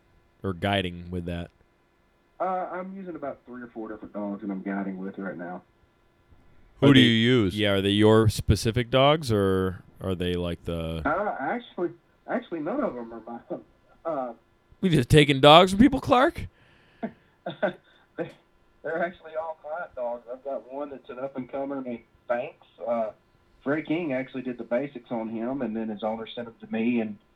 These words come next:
Speaker 2: uh, he ran a master test or two this, this past fall, and he'll run his first S R S next year. Um, he's out of a dog named, uh, F C Grand Hunting Retriever Champion,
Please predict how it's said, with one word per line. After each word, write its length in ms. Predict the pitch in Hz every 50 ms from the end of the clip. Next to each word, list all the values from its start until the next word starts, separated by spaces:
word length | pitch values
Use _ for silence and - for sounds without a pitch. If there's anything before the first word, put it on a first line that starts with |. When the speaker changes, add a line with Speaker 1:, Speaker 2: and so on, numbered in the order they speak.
| _ _ _ _ _ _ _ _
Speaker 2:
uh, 320 | 107 113 110 110 107 107 113
he 120 | 123 120
ran 220 | 113 113 113 113 113
a 40 |
master 380 | 107 107 107 110 117 - - -
test 240 | - 123 117 117 117
or 180 | - _ _
two 200 | - 120 120 120
this, 120 | 113 113 110 - - _ _
this 100 | 107 110
past 280 | _ - 123 117 117 - -
fall, 360 | - 104 - 151 151 135 135 117
and 140 | 104 98 _ _ _ _ _ _ _ _ _ _
he'll 120 | - 131
run 200 | 131 123 123 123
his 80 | 120 117
first 260 | - 131 127 123 - 127
S 120 | 120 117 -
R 260 | 113 107 110 117 131
S 80 | 139 135 -
next 300 | 110 110 113 - - - 107
year. 280 | 104 113 117 143 143 - - -
Um, 260 | 101 101 101 98 98 - _ _ _ _ _ _
he's 160 | - 120 123 120
out 140 | 123 113
of 60 | 110 107
a 40 | 110
dog 320 | - 117 113 117 117 -
named, 220 | 110 107 104 101 - _ _ _ _
uh, 160 | 107 104 101 98 - _ _ _ _ -
F 140 | 135 135 135 - -
C 340 | - 131 131 131 131 127 127
Grand 320 | - 117 120 127 131 123
Hunting 200 | 131 131 127 123
Retriever 340 | 117 117 - - 123 117 110
Champion, 640 | 117 - 123 123 127 123 - 123 120 120 120 120